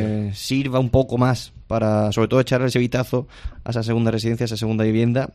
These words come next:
Speaker 2: y que, por supuesto, bueno, pues si son situaciones extremas, que no aboguen por lo que hemos hablado de intentar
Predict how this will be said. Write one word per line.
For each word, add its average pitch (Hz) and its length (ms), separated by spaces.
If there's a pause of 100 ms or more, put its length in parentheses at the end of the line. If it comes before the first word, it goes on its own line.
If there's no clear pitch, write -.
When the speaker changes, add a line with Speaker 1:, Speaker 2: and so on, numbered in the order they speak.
Speaker 2:
y 104 140
que, 104 140
por 95 160
supuesto, 98 360
bueno, 98 180
pues - 160
si 92 80
son 101 140
situaciones 98 960 (160)
extremas, 107 500 (440)
que 110 100
no 117 140
aboguen 117 360
por 110 120
lo 110 60
que 110 40
hemos 110 180
hablado 110 380
de 104 320
intentar 107 640